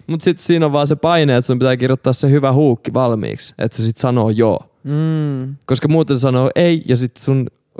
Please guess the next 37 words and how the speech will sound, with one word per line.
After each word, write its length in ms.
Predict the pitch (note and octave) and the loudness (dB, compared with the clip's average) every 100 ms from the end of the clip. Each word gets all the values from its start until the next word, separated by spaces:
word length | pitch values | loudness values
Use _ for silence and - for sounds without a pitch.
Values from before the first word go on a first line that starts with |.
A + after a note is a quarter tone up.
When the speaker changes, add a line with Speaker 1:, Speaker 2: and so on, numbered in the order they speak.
| - - | -10 -4
Speaker 1:
ö, 40 | C#3 | -2
hieno 340 | C#3+ C3 A#2 | 0 2 2
idea 320 | B2 A#2+ A2 | 2 2 -2
siitä, 260 | A2 G#2+ A2+ | -2 -4 -4
että 140 | G#2+ | -4
sun 220 | A2+ A2+ - _ | -2 -2 -4 _
nimi 360 | B2 B2+ B2+ A2 | -2 0 0 2
vastaa 420 | G#2+ - G2+ G#2+ | 0 0 -2 0
sun 240 | A2 G2+ - | 0 0 -2
biisin 360 | A#2+ A#2 A2 G#2+ | -4 -2 -4 -4
nimeä 320 | G2+ G2+ G2+ | -4 -4 -4
on 160 | G2+ - _ A2 | -6 -10 _ -4
dead 180 | A2 A2 | -2 -2
Speaker 2:
Ja 60 | - | -8
sit 500 | _ _ _ _ _ | _ _ _ _ _
Speaker 1:
forever. 240 | G#2 A2+ | -2 0
Speaker 2:
sun 160 | A2 A2+ | -2 -4
on 80 | A#2 | -6
vaikea 360 | A#2 G#2+ A2 | -8 -8 -8
aloittaa 460 | G#2 A2 - A2 G#2+ - | -8 -10 -10 -10 -10 -10
joku 320 | A2 G#2+ G#2+ | -10 -8 -8
uusi 200 | G#2 - | -8 -10
idea, 260 | G#2+ G2+ G2+ | -12 -12 -14
kun 100 | C3 | -14
sä 100 | C3 | -14
roikut 280 | G#2+ G#2+ B2+ | -14 -14 -14
siinä 200 | - G#2+ | -12 -12
vanhassa. 420 | G#2+ A2+ - _ _ _ _ _ _ _ _ _ | -12 -16 -20 _ _ _ _ _ _ _ _ _
Speaker 1:
No 140 | B2 | -2
sekin. 360 | A#2 A2+ A2+ G#2+ - _ _ | 0 -2 -2 -4 -8 _ _
Speaker 2:
Mm. 220 | C3 - C#3 - _ _ _ _ _ _ _ _ | -16 -16 -18 -20 _ _ _ _ _ _ _ _
Speaker 1:
Mut 140 | B2+ B2 | -4 2
joo, 120 | B2+ | 2
tosi 240 | A#2+ C3 C3+ | 0 -2 -4
yksinkertainen 680 | C3+ B2+ A#2 A#2 A#2 A#2+ A#2+ | -6 -8 -2 -2 0 0 2
huukki. 420 | A#2+ A2 - F2 - _ _ _ _ _ | 2 0 -4 -10 -10 _ _ _ _ _
Niinku, 460 | G2+ E2+ D#2+ E2+ | -6 -4 -4 -8